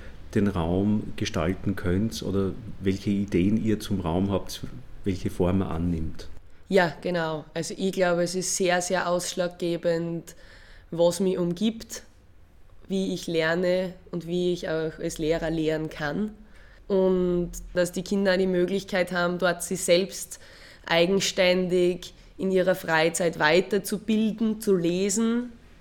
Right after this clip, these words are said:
Speaker 2: Bildung geht für mich großteils über Lesen. Es soll in weiterer Folge, wenn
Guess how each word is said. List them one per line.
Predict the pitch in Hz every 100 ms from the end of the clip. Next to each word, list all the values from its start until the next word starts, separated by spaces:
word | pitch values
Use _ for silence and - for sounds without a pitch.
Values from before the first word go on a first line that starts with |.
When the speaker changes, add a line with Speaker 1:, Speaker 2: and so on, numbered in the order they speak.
| - -
Speaker 2:
Bildung | 202 196 190
geht | 185 175 180 - - - - - - -
für | -
mich | 190 190
großteils | 180 208 208 196 175 170
über | 170 175
Lesen. | 175 170 175 214 233 - - - - - - -
Es | 190 -
soll | 190 190
in | 208 202 185
weiterer | 185 185 190 185
Folge, | 185 185 185 175
wenn | 175